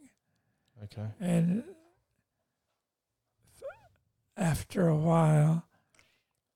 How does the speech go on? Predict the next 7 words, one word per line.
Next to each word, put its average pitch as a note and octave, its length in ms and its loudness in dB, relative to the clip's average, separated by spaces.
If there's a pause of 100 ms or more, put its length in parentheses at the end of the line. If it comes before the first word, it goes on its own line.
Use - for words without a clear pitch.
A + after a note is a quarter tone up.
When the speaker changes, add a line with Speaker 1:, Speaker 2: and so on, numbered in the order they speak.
(200)
Speaker 2:
I F3 160 -2
had D#3 480 0
to F3 120 -2
eat D#3+ 360 2
something E3 640 -2
every D3 520 2
hour D3 640 0